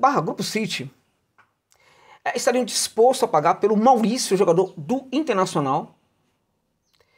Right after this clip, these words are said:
Um valor aí, para muitos, assustador. Mas se nós olharmos para a qualidade deste jovem atleta de vinte e dois anos, que é o Maurício, a gente entende claramente que não é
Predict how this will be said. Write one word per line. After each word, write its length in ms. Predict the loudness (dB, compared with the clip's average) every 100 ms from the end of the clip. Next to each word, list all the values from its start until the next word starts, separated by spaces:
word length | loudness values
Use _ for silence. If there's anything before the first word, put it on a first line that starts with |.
| _ _ -20
Um 60 | 0
valor 240 | 4 6
aí, 340 | 6 4 0 -10 _ _ _ _ _ _ _ -2
para 160 | 0
muitos, 400 | 0 -2 -4 -8 -4
assustador. 720 | -4 -2 -2 -2 -2 -4 -6 -14 _ _ _ _ _ _ _ _
Mas 160 | -12 -8
se 80 | -2
nós 180 | 2
olharmos 520 | 4 6 6 4 0 0
para 320 | 0 0 -2
a 80 | -4
qualidade 560 | 0 0 2 0 0
deste 420 | -8 0 2 2 -2
jovem 360 | 0 0 0
atleta 360 | -2 0 0 -2
de 120 | -6
vinte 160 | -6 0
e 20 |
dois 220 | 0 0
anos, 160 | -4 -2
que 100 | 0
é 20 |
o 40 |
Maurício, 440 | 0 0 -2 -6 -14 _ _ _ _ _ _ _ -10
a 60 |
gente 240 | -8 -6 -6
entende 240 | -6 -2
claramente 420 | 0 0 0 -4
que 120 | -2
não 180 | -2 0
é 220 | -2 -4